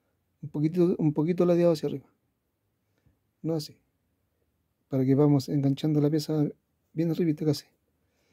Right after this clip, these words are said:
Bueno, ahí van a ir viendo cómo lo hago. Y ahora que ya está pegado ahí dentro, trabajamos acá adentro.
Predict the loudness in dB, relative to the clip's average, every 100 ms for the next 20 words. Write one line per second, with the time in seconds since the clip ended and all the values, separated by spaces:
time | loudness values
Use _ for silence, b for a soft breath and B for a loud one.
0 | _ _ _ _ _ _ _ 0 2 2
1 | 2 0 0 0 0 -2 -4 -8 -12 -20
2 | _ -20 _ _ _ _ _ _ _ _
3 | _ _ _ 0 4 4 4 0 2 2
4 | 4 4 4 0 0 -4 -6 _ _ _
5 | _ _ _ _ -20 _ _ _ -4 2
6 | 2 4 2 4 4 4 2 -6